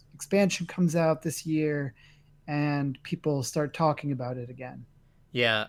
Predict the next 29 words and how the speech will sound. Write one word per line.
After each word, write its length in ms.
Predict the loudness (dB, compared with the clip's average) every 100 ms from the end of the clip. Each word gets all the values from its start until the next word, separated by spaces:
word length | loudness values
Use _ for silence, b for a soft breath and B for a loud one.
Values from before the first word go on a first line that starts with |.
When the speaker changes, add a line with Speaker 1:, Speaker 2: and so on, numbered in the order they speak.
| -6
Speaker 2:
uh, 560 | -2 2 4 2 0 -2 -10 -20 _ -20 -20 -2
it 100 | 4
also 440 | 4 6 6 6 4
is, 160 | 2 4
like, 140 | 2
one 280 | -2 0 2
of 40 |
the 60 | 4
big 180 | 2 2
reasons 380 | 0 2 -2
why, 640 | 2 4 6 4 4 0 -4 -6
uh, 400 | -2 -2 -2 -6 -8
more 500 | -6 0 4 6 6
games 460 | 4 4 2 -2
having, 680 | 2 2 4 0 0 -4 -10 -8
uh, 220 | -2 0 0
more 200 | 0 0
board 280 | 0 0
games 260 | 2 0 2
having 340 | 0 2 0
a 300 | 0 0 0
solo 460 | -2 0 2 4 4
mode 440 | 4 4 2 -2 b b b b -6
is 140 | 0
really 140 | 2
important 380 | 2 2 -2 -2
to 60 | -2
me, 200 | 0 0
because, 720 | -2 0 2 2 2 -4 -10